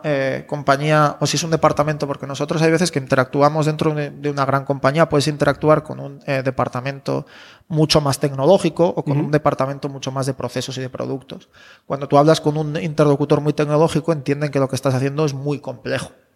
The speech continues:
Speaker 1: y que es algo, ven el valor añadido de eso. Cuando hablas con alguien de procesos, se basa mucho más en, "Vale, yo quiero resolver este proceso de automatización", y ven tu herramienta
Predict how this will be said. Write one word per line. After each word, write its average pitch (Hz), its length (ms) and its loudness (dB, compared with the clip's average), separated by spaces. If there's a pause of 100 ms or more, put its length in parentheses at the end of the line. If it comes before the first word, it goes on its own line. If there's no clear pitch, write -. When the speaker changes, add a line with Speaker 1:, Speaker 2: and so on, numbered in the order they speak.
(460)
Speaker 1:
y 147 120 -8
que 139 80 -2
es 127 120 0
algo, 147 300 4
ven 147 140 0
el 147 100 4
valor 139 240 6
añadido 123 460 -2
de 123 60 -2
eso. - 260 -8 (400)
Cuando 143 240 0
hablas 156 240 4
con 160 160 -4
alguien 151 200 0
de 151 100 -2
procesos, 175 720 -4
se - 180 -4
basa 135 280 0
mucho 147 260 -4
más 143 180 0
en, 139 120 -8
"Vale, 123 220 0 (140)
yo 143 160 0
quiero 143 200 6
resolver 123 380 0
este 120 160 -4
proceso 123 320 -6
de 123 60 -2
automatización", 127 800 -2 (640)
y 160 80 -2
ven 139 160 0
tu 160 160 2
herramienta 160 840 0